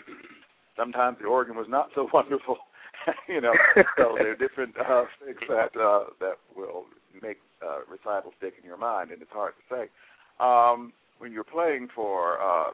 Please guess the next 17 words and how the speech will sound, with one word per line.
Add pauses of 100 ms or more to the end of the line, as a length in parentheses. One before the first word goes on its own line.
like,
the
national
conventions
and
that
sort
of
regional
conventions
of, (160)
like,
the
American
Guild
of
Organists,